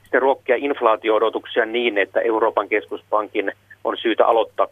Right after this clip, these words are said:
koronnostot. Ja, ja sitten se vuosi kaksikymmentä onkin kriittistä siinä mielessä, että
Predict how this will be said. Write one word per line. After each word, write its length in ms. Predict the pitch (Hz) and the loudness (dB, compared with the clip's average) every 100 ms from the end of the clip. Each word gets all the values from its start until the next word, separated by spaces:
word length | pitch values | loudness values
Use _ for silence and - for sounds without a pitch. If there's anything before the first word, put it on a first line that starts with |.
| _ | _
koronnostot. 840 | - 95 92 90 - - - - - _ _ - - _ - - - | 0 0 0 -4 -4 -6 -6 -6 -20 _ _ -20 -20 _ -20 -18 0
Ja, 200 | 120 117 - 143 | 2 2 -4 -6
ja 320 | 143 135 127 | 0 2 2
sitten 320 | 160 160 - 127 | -2 -4 -4 -4
se 120 | 127 | -4
vuosi 220 | 131 131 | -2 -2
kaksikymmentä 680 | 143 156 - 135 117 110 120 | -2 -2 -4 -6 -4 -2 -2
onkin 400 | 135 123 117 107 | -2 -6 -14 -10
kriittistä 680 | 123 131 123 _ - 110 | -6 -6 -6 _ -10 -10
siinä 240 | 95 110 107 | -6 -2 -2
mielessä, 540 | 101 98 98 - 104 | 0 0 0 0 0
että 340 | 101 - 110 | 0 -4 -2